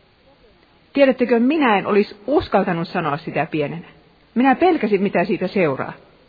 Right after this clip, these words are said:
Mutta nykyiset lapset uskaltavat.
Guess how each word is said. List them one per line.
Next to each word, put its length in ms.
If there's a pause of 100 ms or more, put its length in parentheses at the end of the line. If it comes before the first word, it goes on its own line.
(1000)
Mutta 180
nykyiset 400
lapset 340
uskaltavat. 720